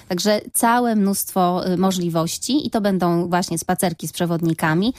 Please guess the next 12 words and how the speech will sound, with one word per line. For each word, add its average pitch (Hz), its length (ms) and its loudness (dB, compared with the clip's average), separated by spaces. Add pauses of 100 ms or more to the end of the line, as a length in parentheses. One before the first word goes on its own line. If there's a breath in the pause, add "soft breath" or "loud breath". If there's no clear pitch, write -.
(220 loud breath)
ale 240 260 2
też, 196 360 -2
e, 190 100 0
pikniki 196 520 0
różnego 175 400 0
rodzaju 165 440 0
na 175 100 2
świeżym 180 360 0
powietrzu, 160 500 -2
poprzedzone 180 680 2
rajdami 160 480 2
pieszymi, 180 640 0